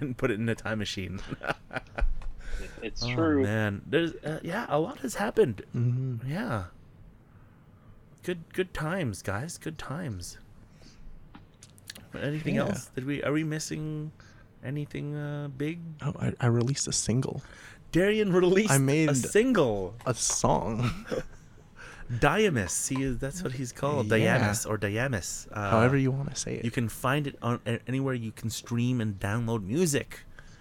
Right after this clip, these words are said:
Speaker 3: Yeah, it's called Dive.
Speaker 1: Dive, yeah, fantastic, and a lot of people really liked it. I think so.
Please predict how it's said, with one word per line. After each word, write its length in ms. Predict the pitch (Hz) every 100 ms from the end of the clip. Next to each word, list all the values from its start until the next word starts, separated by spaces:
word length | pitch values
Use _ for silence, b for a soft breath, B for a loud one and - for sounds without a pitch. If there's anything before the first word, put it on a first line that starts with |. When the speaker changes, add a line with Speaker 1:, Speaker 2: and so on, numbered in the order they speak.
| B
Speaker 3:
Yeah, 80 | 127
it's 80 | -
called 280 | - 117 110
Dive. 520 | - 110 110 - - - - 104
Speaker 1:
Dive, 480 | - 98 104 95 82
yeah, 240 | 101 104 92
fantastic, 760 | - - 156 143 135 135 -
and 100 | 110
a 20 | 110
lot 140 | 143
of 80 | 147
people 340 | 147 143 139
really 240 | 135 156 151
liked 300 | 160 175 104
it. 100 | - - - - - -
I 60 | 131
think 200 | - 110
so. 300 | - 117